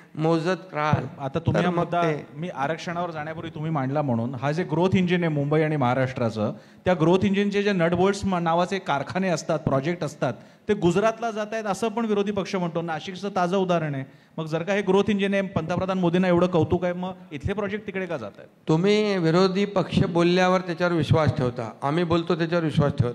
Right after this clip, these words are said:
Speaker 1: नाही. आता मला सांगा, एखादा कारखाना इकडचा तिकडे जातो, तो काय एकाच महिन्यात जातो का हो? पहिला जो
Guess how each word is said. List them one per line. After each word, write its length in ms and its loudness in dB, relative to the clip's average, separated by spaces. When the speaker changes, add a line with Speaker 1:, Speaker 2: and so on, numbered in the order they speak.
Speaker 1:
नाही. 140 -14
आता 200 0
मला 260 4
सांगा, 560 -2
एखादा 440 0
कारखाना 560 -2
इकडचा 440 -2
तिकडे 340 -2
जातो, 460 0
तो 80 -4
काय 180 0
एकाच 320 0
महिन्यात 320 -2
जातो 300 0
का 100 0
हो? 160 0
पहिला 280 2
जो 340 4